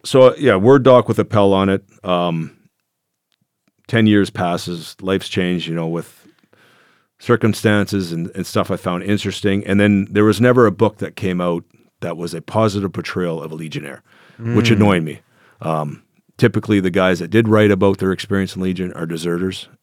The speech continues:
Speaker 1: and their
Speaker 2: Mm.
Speaker 1: story supports their narrative. But at the end of the day, they're quitters, you know?
Speaker 2: Yeah.
Speaker 1: And that kinda stems from the, the three things that I needed. So if I put this out, I wanted the Legion to, uh, to approve its narrative and
Speaker 2: Right.
Speaker 1: before, because then you know it's legit. You're getting a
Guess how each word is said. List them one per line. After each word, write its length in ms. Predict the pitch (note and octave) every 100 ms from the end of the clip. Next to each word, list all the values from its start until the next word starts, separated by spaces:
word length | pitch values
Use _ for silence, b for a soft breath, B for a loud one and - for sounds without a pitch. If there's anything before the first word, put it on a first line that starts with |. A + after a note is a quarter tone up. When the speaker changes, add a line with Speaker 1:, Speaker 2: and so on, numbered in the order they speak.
| -
Speaker 1:
and 460 | F2 B2 B2+ B2
their 100 | A#2+
Speaker 2:
Mm. 40 | G2
Speaker 1:
story 440 | F2 F#2 F2 D#2+ -
supports 420 | - - E2+ -
their 120 | D#2
narrative. 340 | D2+ D2+ C2 -
But 100 | E2+
at 80 | E2
the 80 | F#2
end 120 | E2+
of 60 |
the 60 | E2
day, 40 |
they're 100 | D2
quitters, 400 | C#2+ - D2 B1+
you 60 | B1+
know? 120 | E2+ - C#3
Speaker 2:
Yeah. 160 | D#3
Speaker 1:
And 100 | G2+
that 140 | A#2+ A2
kinda 160 | A#2
stems 320 | F#2+ - G2 F#2
from 200 | F#2+ F2
the, 200 | D#2+ F#2
the 100 | G2 -
three 220 | - G2+
things 240 | G2 F#2
that 100 | E2
I 80 | E2
needed. 340 | E2 F#2 E2 D2+
So 160 | F2+
if 100 | E2+
I 80 | G2
put 220 | - C3
this 220 | C3 A2+
out, 240 | A2 G#2 G2+ b b b b b b b
I 80 | F2
wanted 340 | F2 F2+ E2+
the 80 | D#2+
Legion 340 | D#2 E2 D#2+ E2
to, 220 | - D#2+
uh, 40 | D2 -
to 100 | E2+
approve 280 | D2+ E2+ D2+
its 160 | -
narrative 260 | E2 D2+ D2
and 180 | C#2+ C#2+
Speaker 2:
Right. 140 | F2+
Speaker 1:
before, 220 | F#2+ D2
because 220 | D2+ E2 D#2+
then 120 | F2+
you 80 | G2
know 140 | F#2+
it's 160 | F2+ F#2+
legit. 320 | F2 F#2 D#2+
You're 140 | - F2
getting 240 | F2 E2+
a 160 | D#2+